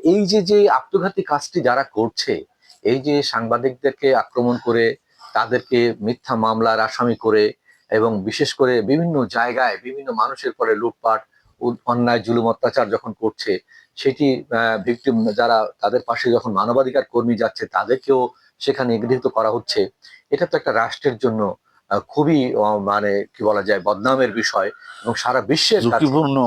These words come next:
Speaker 1: আমাদের,
Speaker 2: রাষ্ট্র।
Speaker 1: আহ, সব, সারা বিশ্বের কাছে আমাদের রাষ্ট্রের যে,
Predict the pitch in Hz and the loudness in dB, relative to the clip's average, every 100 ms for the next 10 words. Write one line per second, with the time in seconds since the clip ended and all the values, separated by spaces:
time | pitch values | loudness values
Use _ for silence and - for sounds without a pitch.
0 | 107 110 _ _ - - 123 - 160 131 | 0 -2 _ _ -8 -2 0 2 2 2
1 | 120 113 - 110 - 127 117 151 - 180 | 2 0 -2 -6 -2 -2 0 -2 0 0
2 | 151 135 131 117 120 110 113 - - 120 | 0 -2 -2 -2 0 0 0 0 -2 0
3 | 123 | 0